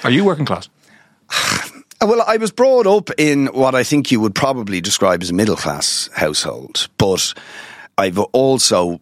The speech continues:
Speaker 2: you know, socially, the people I hung around with, uh, when I was young were overwhelmingly working class people.
Speaker 1: Because, I mean, and the reason, the reason I'm digging into this is because social class, I think quite rightly, my personal view is that we don't look enough at social class in Ireland in the way that
Speaker 2: Yeah,
Speaker 1: it,
Speaker 2: yeah.
Speaker 1: it drives politics.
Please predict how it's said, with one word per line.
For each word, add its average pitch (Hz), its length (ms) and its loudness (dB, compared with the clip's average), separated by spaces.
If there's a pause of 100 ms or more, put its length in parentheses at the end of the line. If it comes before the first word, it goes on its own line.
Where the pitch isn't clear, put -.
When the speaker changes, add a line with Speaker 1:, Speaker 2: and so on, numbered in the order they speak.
(120)
Speaker 2:
you 117 80 4
know, 95 100 2
socially, 104 680 0
the 82 100 -8
people 92 280 0
I 78 60 0
hung 90 220 0
around 90 420 0
with, - 320 -12 (300)
uh, 80 400 0
when 82 260 0
I 78 140 0
was 78 200 -2
young 82 400 0 (120)
were 85 240 0 (180)
overwhelmingly 80 540 -2
working 95 320 -2
class - 240 -14
people. 76 240 -14
Speaker 1:
Because, 170 260 0
I 175 60 0
mean, 180 240 2
and 160 120 2
the 160 60 2
reason, 180 300 2
the 147 80 0
reason 175 200 2
I'm 131 60 2
digging 120 180 0
into 131 160 0
this 107 160 0
is 104 140 -4
because 107 280 0
social 117 260 2
class, 113 240 -2
I 175 100 0
think 233 160 -2
quite 131 160 -2
rightly, 127 360 -2
my 139 200 -2
personal 165 340 0
view 107 200 -2
is 98 100 -6
that 107 100 -6
we 104 120 -10
don't 104 240 -4
look 135 160 -2
enough 101 180 -2
at 90 80 -8
social 98 260 -4
class 90 280 -8
in 98 40 -10
Ireland 92 240 -8
in 95 60 -16
the 101 80 -12
way 98 140 -4
that 98 120 -6
Speaker 2:
Yeah, 101 140 0
Speaker 1:
it, - 100 -4
Speaker 2:
yeah. - 140 -4
Speaker 1:
it 110 80 -4
drives 98 220 -2
politics. 101 420 -10